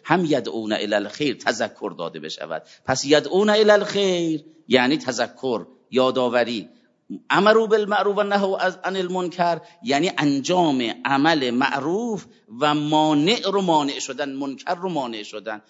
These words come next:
چقدر زیبا تو بیان عبور از فرد به اجتماع، تحلیل فرد و بعد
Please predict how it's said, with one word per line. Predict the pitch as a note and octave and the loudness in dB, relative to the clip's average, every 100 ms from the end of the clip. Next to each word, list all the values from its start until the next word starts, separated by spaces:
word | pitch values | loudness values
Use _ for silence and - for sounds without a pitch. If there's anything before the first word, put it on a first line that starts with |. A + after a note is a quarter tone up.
| _ | _
چقدر | - - A2+ G2+ | -14 -12 -10 -12
زیبا | G2+ G2+ G#2 G2 B2 B2 F#2 D#2+ _ _ | -12 -14 -12 -10 -6 -4 -6 -8 _ _
تو | - | -12
بیان | G2+ G#2+ G#2 B2 G#2+ F#2 D#2+ - _ _ - | -8 -6 -6 -6 -6 -8 -10 -16 _ _ -4
عبور | B2 A#2 C#3+ A2+ | -2 0 -2 -2
از | D#2 - | -4 -6
فرد | - G#2 G#2 | -4 -4 -4
به | - | -8
اجتماع، | - - - G#2+ A2+ - - _ | -8 -8 -6 -4 -4 -6 -12 _
تحلیل | - G#2+ - G#2+ C3 G#2+ | -8 -8 -6 -6 -4 -4
فرد | G#2+ - C3 D#3+ D#3+ | -6 -4 -2 -2 -4
و | A2 | -6
بعد | A2+ C3 D#3+ | -2 -2 -4